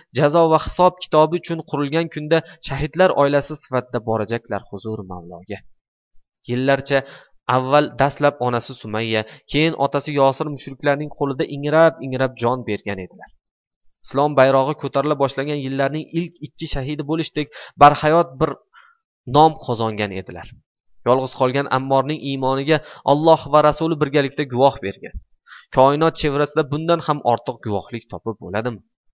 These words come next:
Ammorning o'zi ham bir paytlar kufr yo'liga qaytmagani uchun iskanjaga tobe tutilgan. Hayotining so'nggi damlarida esa haqning va adolatning tarafini tutgani uchun joniga qasd qilinajak.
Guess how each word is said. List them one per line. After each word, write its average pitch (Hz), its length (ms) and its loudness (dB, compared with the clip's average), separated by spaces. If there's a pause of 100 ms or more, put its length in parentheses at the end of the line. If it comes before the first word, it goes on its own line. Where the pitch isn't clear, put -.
(600)
Ammorning 139 520 4
o'zi 156 220 2
ham 160 220 2 (220)
bir 156 180 4
paytlar 147 400 4
kufr - 280 -4
yo'liga 151 320 2
qaytmagani 143 540 -2
uchun 156 220 -8
iskanjaga 147 520 -2
tobe 139 440 4
tutilgan. 92 440 -10 (320)
Hayotining 143 380 6
so'nggi 156 380 -4
damlarida 147 420 2
esa 160 180 -2
haqning 156 460 -6
va 139 160 4
adolatning 151 560 4
tarafini 147 440 -2
tutgani 151 360 -2
uchun 139 260 -10
joniga 101 460 -4
qasd - 320 -6
qilinajak. 87 480 -16